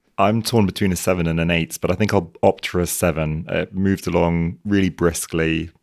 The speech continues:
It was, it was great fun. It was cut a bit short at the end, but like you said, I think the real treat was just not knowing which way it was gonna go and enjoying that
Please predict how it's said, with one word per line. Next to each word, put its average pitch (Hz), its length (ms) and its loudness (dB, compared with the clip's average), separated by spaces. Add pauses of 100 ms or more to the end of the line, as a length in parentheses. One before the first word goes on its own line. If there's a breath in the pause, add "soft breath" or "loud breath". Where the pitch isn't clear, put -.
(180)
It 85 160 -2
was, 80 420 -2
it - 100 0
was 85 140 -2
great 90 300 2
fun. 82 580 -2
It 95 60 -8
was 87 140 -6
cut - 160 -8
a - 40 -8
bit - 180 -2
short 87 300 -2
at - 60 -12
the 82 140 0
end, 80 360 -2
but 80 260 2
like 90 180 0
you 85 60 -4
said, 82 260 -6
I - 20 -8
think 90 220 -8
the 82 60 -6
real 85 280 0
treat - 600 -4
was 78 360 -4
just - 560 -4
not 90 380 0
knowing 76 500 -4 (460 soft breath)
which 82 320 -4
way 80 160 -2
it 82 160 -6
was 80 100 -10
gonna 78 200 -4
go 76 460 -2 (200)
and 73 360 -8 (120)
enjoying 76 540 -4
that - 360 -10